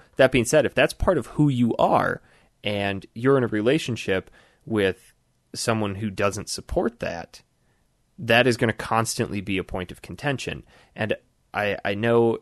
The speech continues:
a lot of people are just like, "Well, just give up gaming because it's just, it, it's games, it's kid stuff." But what if you were really into reading classical literature and your significant other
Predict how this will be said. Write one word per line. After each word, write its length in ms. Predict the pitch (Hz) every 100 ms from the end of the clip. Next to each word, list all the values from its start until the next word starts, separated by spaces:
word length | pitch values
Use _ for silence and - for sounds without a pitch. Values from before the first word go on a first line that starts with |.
| _
a 80 | -
lot 180 | 95 95
of 80 | 95
people 260 | 110 107
are 60 | 98
just 120 | 92
like, 140 | 98 135
"Well, 60 |
just 160 | 147 151
give 140 | 175
up 100 | 160
gaming 320 | 147 143 104 95
because 280 | - 107
it's 120 | 101 -
just, 240 | 107 - 107
it, 120 | 92
it's 180 | 85 101
games, 340 | - 98 87 90
it's 120 | -
kid 220 | 107 90
stuff." 340 | - - - _ - - _ -
But 280 | 110 98 _ _ -
what 380 | 120 123 139 -
if 480 | 120 113 - - _
you 360 | - 113 113 110
were 240 | 107 98
really 340 | 98 95 95
into 960 | 92 90 90 87 - - 90 85 82 87 - _ _ _ _ _ -
reading 320 | 110 95 90
classical 500 | - 90 - 87 -
literature 680 | 80 73 - - - - - _ _ _ _ _
and 540 | - 92 87 85 82 -
your 140 | 110 107
significant 500 | - 107 101 - 98
other 320 | 95 90